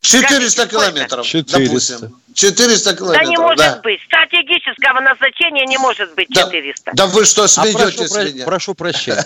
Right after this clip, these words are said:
Speaker 3: прошу прощения. Все гораздо проще. Нам щас не надо, чтобы вы нам верили. У вас есть
Speaker 2: Так.
Speaker 3: дети, внуки?
Speaker 2: Ну да,
Speaker 3: У вас
Speaker 2: конечно.
Speaker 3: есть дети, внуки?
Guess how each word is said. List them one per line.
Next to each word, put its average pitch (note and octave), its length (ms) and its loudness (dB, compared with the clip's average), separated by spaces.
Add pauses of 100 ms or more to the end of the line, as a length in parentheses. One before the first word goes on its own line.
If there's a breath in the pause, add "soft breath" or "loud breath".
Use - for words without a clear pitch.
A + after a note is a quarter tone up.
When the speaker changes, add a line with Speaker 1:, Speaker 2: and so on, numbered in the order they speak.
Speaker 3:
прошу E3 320 -2
прощения. C#3+ 380 -8
Все F3+ 200 -4
гораздо D#3+ 380 0
проще. - 580 -4
Нам E3 280 0
щас F3+ 320 0
не F3+ 120 -2
надо, F#2+ 240 0
чтобы F2+ 240 -4
вы A2 80 0
нам G#2+ 200 2
верили. D#2+ 420 -2 (520 loud breath)
У C#3 120 4
вас F#3 320 4
есть G#3+ 400 0 (140)
Speaker 2:
Так. C3 100 2
Speaker 3:
дети, F3+ 320 4
внуки? C#3+ 560 0 (1900)
Speaker 2:
Ну A#3 180 0
да, C#3+ 320 -2
Speaker 3:
У C3 100 4
вас D#3+ 320 4
Speaker 2:
конечно. C#3 180 -6
Speaker 3:
есть F#3+ 300 -8
дети, D3+ 380 2
внуки? A#2+ 560 -6